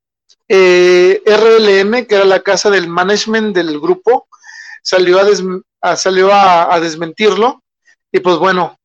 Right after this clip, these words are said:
este, eso quedaría, eh, por último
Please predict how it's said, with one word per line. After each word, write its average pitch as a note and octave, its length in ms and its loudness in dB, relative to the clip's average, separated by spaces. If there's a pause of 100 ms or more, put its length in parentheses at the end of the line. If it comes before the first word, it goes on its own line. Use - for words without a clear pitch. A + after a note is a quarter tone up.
(140)
este, E3 800 -2 (880)
eso G3 340 -2
quedaría, F3+ 680 0 (720)
eh, D3+ 680 0 (220)
por F#3 140 0
último G3+ 560 -2